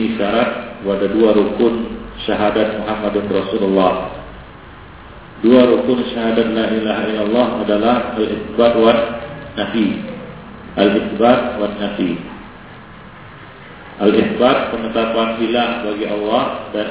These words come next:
an-nafi, menafikan segala sesuatu yang disembah selain Allah Subhanahu wa taala. Demikian pula syahadat Muhammadun Rasulullah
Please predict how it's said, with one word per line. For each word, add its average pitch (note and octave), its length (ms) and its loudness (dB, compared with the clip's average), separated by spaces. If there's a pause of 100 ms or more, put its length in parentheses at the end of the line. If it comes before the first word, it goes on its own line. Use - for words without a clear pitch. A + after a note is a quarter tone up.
an-nafi, A#2 600 -4
menafikan A#2 520 -2 (1600)
segala A#2+ 200 4 (120)
sesuatu A#2 320 -2
yang B2+ 200 -4
disembah A#2 400 -2
selain A2+ 320 2 (720)
Allah G#2+ 280 2 (120)
Subhanahu G2 560 -2
wa G#2+ 160 -2
taala. F2 480 -4 (1800)
Demikian C3+ 480 2
pula C#3+ 320 6
syahadat B2+ 480 2
Muhammadun B2+ 480 0
Rasulullah A#2 880 0